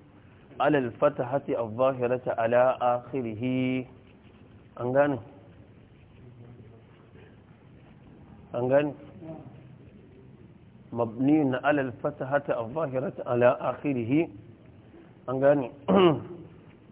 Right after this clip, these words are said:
لأنه صحيح الآخر ولم يتصل بآخره شيء لا محل له من الإعراب. الرجل شيني مي؟ فاعل مرفوع. An gane? سعيدا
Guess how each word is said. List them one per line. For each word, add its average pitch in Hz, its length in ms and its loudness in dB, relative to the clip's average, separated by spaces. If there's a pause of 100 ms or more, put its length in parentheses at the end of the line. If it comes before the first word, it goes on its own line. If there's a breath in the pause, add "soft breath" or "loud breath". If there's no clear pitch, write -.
(120)
لأنه 135 800 2
صحيح 131 320 -4
الآخر 123 580 -2
ولم 120 340 -2
يتصل 131 460 -6
بآخره 117 600 -2
شيء 113 320 -2
لا 120 240 0
محل 120 400 -2
له 107 220 -4
من 110 140 0
الإعراب. 101 380 -6 (1000)
الرجل 135 600 2
شيني 139 300 0
مي؟ 117 160 -2 (800)
فاعل 135 380 4
مرفوع. 113 600 -2 (800)
An 127 120 -2
gane? 135 300 2 (100)
سعيدا 139 640 -2